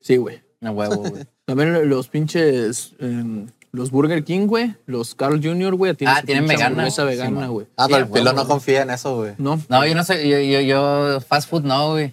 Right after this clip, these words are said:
Speaker 1: No.
Speaker 2: Yo estoy,
Speaker 1: Fíjate,
Speaker 2: todo
Speaker 1: güey.
Speaker 2: estoy más culero, güey.
Speaker 1: <laughs> Yo, <laughs> ya, ya va a ser crudo y vegano, güey, ¿no? Nada
Speaker 2: <laughs> Güey.
Speaker 1: cocinado, la verga.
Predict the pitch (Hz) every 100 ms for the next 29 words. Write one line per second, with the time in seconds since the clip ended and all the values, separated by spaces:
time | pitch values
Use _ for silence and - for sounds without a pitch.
0 | - 139 151 147 143 151 202 233 185 190
1 | 208 208 220 - 226 175 214 190 160 185
2 | 233 - - 370 - _ - - 208 202
3 | 277 - 180 - 165 170 170 156 175 202
4 | 196 185 202 185 143 139 151 151 135 135
5 | 151 185 190 165 180 165 139 - 139 147
6 | 143 131 139